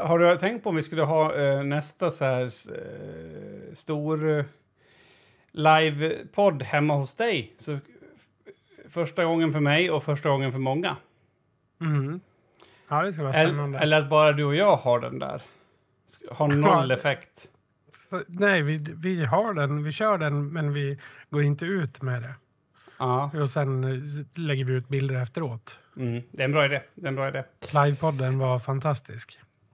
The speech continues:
Speaker 1: <laughs> Så jävla
Speaker 2: Ja.
Speaker 1: fomo. fomo. Alltså, vi har ju, det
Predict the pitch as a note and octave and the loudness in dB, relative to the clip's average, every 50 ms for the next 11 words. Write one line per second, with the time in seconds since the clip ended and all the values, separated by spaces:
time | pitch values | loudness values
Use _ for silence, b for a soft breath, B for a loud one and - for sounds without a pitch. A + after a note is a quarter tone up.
0 | _ _ _ - - - G4 - - F#4+ F#4+ F#4+ F#4+ - - - - - - - | _ _ _ -6 -6 -4 -4 -4 -2 -2 -4 -4 -6 -6 -4 -4 -4 -2 0 0
1 | E4 E4 - - - E4 E4+ - - - G3 - - - - - - - G3+ D#3+ | 0 0 0 0 0 0 0 -2 -2 -2 -2 -2 -4 -6 -8 -6 -2 -2 0 2
2 | C#3 C#3 C3 - - D#3+ C#3+ C#3+ C#3+ B B A#2+ B G3+ G#3+ G3+ C3 A2+ G#2 G2+ | 2 0 0 2 2 0 0 0 -4 B B -12 B -8 -6 -6 -8 -8 -10 -14
3 | - - - - D#3+ D#3 D#3 D3+ C#3+ B2+ - - - _ _ _ - - - - | -16 -8 -4 -2 0 0 0 0 -2 -2 -6 -10 -16 _ _ _ -20 -12 -4 -2
4 | E3+ D#3 D3+ C3 A2+ - - D3+ D3+ C#3+ E3 F3 F3+ E3+ F3 F#3 A#3 B3+ E4 C4 | -2 0 0 -2 -2 0 0 0 0 2 2 4 4 6 6 6 6 6 6 6
5 | F3 D3 C#3 B2+ - - | 4 4 4 2 0 0